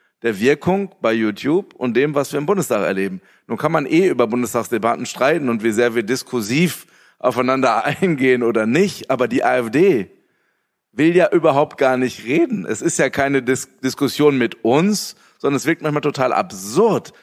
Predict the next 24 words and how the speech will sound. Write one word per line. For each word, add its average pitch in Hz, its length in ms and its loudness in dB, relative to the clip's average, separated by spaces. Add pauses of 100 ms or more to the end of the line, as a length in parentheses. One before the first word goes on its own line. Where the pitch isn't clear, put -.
(120)
Die 107 80 -6
reden 151 480 0
im 123 160 -4
Bundestag 175 640 0 (340)
ja 139 100 4
über 127 240 2
Themen, 175 560 2 (340)
wo 135 320 2
es 147 100 -2
dann 147 180 2
so 143 100 4
an, 127 160 0
auf - 160 -2
der 123 140 0
Kante 147 340 0
ist, 180 220 2
weil 139 80 2
man 127 160 2
muss 135 180 0
ja 123 100 4
eigentlich 117 220 0
zum 104 180 -2
Sachthema 156 540 2
reden, 185 500 2